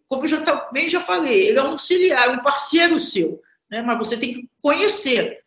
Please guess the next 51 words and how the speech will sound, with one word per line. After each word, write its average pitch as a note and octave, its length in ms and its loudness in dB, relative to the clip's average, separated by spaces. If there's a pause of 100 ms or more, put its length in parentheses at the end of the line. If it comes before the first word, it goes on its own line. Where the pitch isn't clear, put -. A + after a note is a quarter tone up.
(160)
né? - 140 -20
Se - 200 -16
você A#3+ 540 0
vai, A3+ 300 2
por B3 160 4
exemplo, F3+ 380 2
na G#3 160 0
área C4+ 240 2
do C4+ 100 -6
direito, A3+ 440 2
você G3 120 -10
vai G#3+ 240 -2 (200)
pedir A#3 280 -4
pro B3 120 -10
chat A3 340 0
G G#3+ 140 -2
P A3 180 -4
T, C#4 140 2
você C#4 200 -4
vai A3 200 0
dar G3+ 140 -2
todas A#3 400 -4
os, G3 260 -12 (240)
a-, E3 200 -4
as G3 120 -4
características A#3 840 0
do A#3+ 120 -6
que A3 100 -10
você G3+ 240 -6
precisa D4+ 640 -6 (340)
pra A#3 120 0
ele B3+ 440 2
desenvolver B3+ 440 -2
uma D4+ 160 -2
petição. C4+ 680 -2 (300)
Isso D#4 260 -4
pode E4+ 240 -2
ser F4 300 -4
muito E4+ 220 -6
importante, F#4+ 640 -4
muito F4+ 260 4
útil F4+ 280 4
pra A3+ 100 -2
você, F3+ 420 -6 (280)
mas E3+ 160 -4
aí G3+ 120 2
você C#4 120 -4
tem C4 180 -4
que B3 80 -4
pegar F#3+ 380 0
aquela G3 260 -2